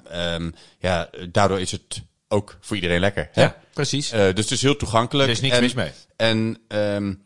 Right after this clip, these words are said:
Speaker 2: je kunt daar natuurlijk ook nog voldoende mee variëren. En het is heel vaak dan... Nou, voor mij is dat juist ook een instap geweest naar allemaal andere dingen.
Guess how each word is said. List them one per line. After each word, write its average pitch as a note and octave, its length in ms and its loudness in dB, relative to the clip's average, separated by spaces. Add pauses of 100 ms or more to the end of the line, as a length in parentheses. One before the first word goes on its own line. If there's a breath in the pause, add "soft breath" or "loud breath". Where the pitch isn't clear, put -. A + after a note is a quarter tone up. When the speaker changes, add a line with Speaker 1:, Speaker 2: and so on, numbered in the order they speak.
(140)
Speaker 2:
je F#2+ 140 -6
kunt A2+ 200 0
daar G#2+ 120 2
natuurlijk G2 340 -4
ook A#2 180 0
nog G#2 120 -6
voldoende F#2 320 -2
mee F2+ 140 0
variëren. F2+ 640 -4 (320 soft breath)
En A#2+ 160 0
het A2+ 160 -2
is F2+ 200 -6
heel F2+ 180 -4
vaak F2 280 -4
dan... F2+ 440 -2 (140)
Nou, F#2 160 -6
voor F#2 100 -6
mij A#2 220 0
is G2 100 -4
dat F#2 180 -2
juist A2+ 280 0
ook E2 120 -10
een E2 120 -16
instap A#2 460 -4
geweest E2 380 -8
naar G#2+ 120 -4
allemaal B2+ 280 0
andere C#3+ 260 -4
dingen. D2 240 -14